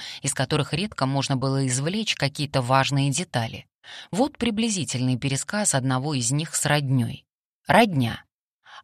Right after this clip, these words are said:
«А кто они такие?» Баба Саня. «Да то другие.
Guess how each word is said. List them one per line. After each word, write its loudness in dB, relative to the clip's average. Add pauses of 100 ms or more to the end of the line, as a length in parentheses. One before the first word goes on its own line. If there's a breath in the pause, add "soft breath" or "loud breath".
«А 6
кто 0
они 2
такие?» -2 (460)
Баба 6
Саня. -4 (720 soft breath)
«Да 4
то 0
другие. -2